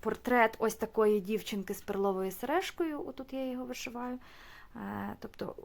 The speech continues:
портретам я присвоюю, е, дівчину з перловою п-, сережкою. Релігійні сю-, сюжети, звісно, цей сюжет.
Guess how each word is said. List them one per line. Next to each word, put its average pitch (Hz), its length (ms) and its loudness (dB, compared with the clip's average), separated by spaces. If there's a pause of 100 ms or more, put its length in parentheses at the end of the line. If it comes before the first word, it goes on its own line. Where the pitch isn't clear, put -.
(140)
портретам 381 500 6
я 262 80 8
присвоюю, 233 840 4
е, 196 480 -2 (1120)
дівчину 202 440 -2
з - 200 -12
перловою 196 520 -2
п-, - 240 -12
сережкою. 180 580 -8 (920)
Релігійні 262 680 10
сю-, 269 180 0
сюжети, 277 640 10
звісно, 208 600 -2 (760)
цей 180 200 -2
сюжет. 254 500 -4